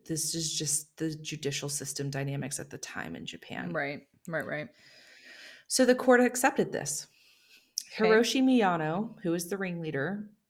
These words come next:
Speaker 1: um, who is the ringleader of her kidnapping, confinement, rape, and torture, and eventual murder, was sentenced to,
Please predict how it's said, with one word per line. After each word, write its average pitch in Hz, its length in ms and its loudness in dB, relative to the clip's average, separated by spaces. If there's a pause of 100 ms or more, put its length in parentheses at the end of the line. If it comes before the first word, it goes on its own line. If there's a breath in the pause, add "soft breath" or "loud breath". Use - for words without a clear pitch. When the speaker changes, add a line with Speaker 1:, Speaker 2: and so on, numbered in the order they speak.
(920 soft breath)
Speaker 1:
um, 160 580 -2 (1040)
who 190 120 2
is 180 120 2
the 175 80 -6
ringleader 180 520 -4
of 175 120 -4
her 165 140 -4
kidnapping, 165 640 -6
confinement, 160 640 -8
rape, 151 220 -4
and 165 120 -6
torture, 151 380 -6
and 151 100 -4
eventual 170 960 -8
murder, 165 500 -6 (400 loud breath)
was 180 240 0
sentenced 220 480 -2
to, 147 460 -4